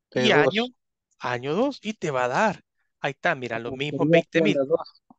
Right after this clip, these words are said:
Speaker 2: Ajá, arriba con referencia y abajo con nombre. Ay, ahí está, es lo mismo. Puedes trabajar esto con referencias o con nombres. Entonces, les deja, les deja de tarea esta área que se llamaría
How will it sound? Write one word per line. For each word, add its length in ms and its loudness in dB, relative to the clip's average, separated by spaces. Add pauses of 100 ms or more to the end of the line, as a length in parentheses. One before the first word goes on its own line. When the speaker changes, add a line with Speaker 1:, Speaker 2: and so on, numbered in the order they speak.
(160)
Speaker 2:
Ajá, 280 -2
arriba 480 2
con 200 -2
referencia 680 0
y 140 -8
abajo 340 -4
con 240 -10
nombre. 480 -8 (240)
Ay, 240 -4 (440)
ahí 200 -4
está, 420 -8
es 160 2
lo 100 -4
mismo. 560 -2 (420)
Puedes 220 2
trabajar 440 4
esto 280 -2
con 240 -8
referencias 720 0
o 40 -4
con 240 -6
nombres. 340 2
Entonces, 400 -4 (480)
les 180 0
deja, 280 2
les 280 -2
deja 260 4
de 100 2
tarea 540 2 (540)
esta 580 2
área 220 0
que 120 -10
se 120 -6
llamaría 760 -4